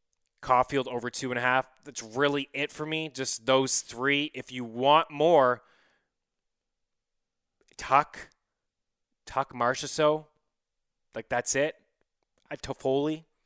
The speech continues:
right? But, I mean, we try to limit it here. We wanna, you know, profit. The more bets you make, the more you have a chance of just going even or, or getting under, you know, under five hundred here. So Pietrangelo, Theodore, Caulfield. Uh,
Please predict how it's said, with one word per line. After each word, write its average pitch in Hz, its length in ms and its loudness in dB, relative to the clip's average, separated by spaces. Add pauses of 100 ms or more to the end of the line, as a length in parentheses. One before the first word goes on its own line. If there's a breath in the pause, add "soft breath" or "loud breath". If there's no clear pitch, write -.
(460)
right? 139 280 -6 (220)
But, 113 240 -4 (240)
I 120 40 -18
mean, 104 260 -16 (480)
we 120 40 -18
try 143 140 -2
to 123 80 -2
limit 117 300 -4
it 90 100 -12
here. 101 180 -8
We 98 60 -6
wanna, 117 300 -6 (260)
you 117 80 -14
know, 95 80 -10
profit. 110 460 -4
The 104 80 -16
more 113 180 -2
bets 110 300 -4
you 107 60 -12
make, 107 260 -6 (160)
the 104 80 -14
more 104 240 -6
you 101 280 -10 (360 soft breath)
have 107 60 -8
a 107 40 -10
chance 107 240 -8
of 101 80 -14
just 98 200 -14
going 107 240 -8
even 101 280 -12
or, 95 280 -8
or 98 100 -12
getting 98 520 -12
under, 190 420 -12
you 110 80 -18
know, 95 160 -14
under 101 160 -16
five 98 240 -8
hundred 98 260 -10
here. 95 180 -10
So 101 200 -6 (320 loud breath)
Pietrangelo, 147 640 2
Theodore, 139 380 0
Caulfield. 156 720 0 (680 soft breath)
Uh, 104 280 -2